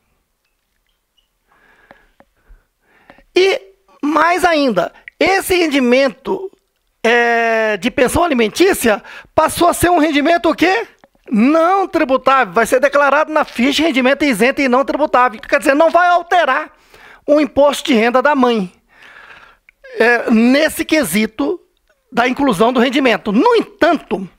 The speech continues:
essas despesas também vão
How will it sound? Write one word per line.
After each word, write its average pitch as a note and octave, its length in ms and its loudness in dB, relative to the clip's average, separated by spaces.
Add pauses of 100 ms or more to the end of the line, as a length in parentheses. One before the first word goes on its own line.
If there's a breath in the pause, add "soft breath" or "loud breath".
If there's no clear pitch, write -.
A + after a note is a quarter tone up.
(400 loud breath)
essas D#4+ 500 0
despesas G4 1600 -2
também D#4+ 520 0
vão C#4+ 300 2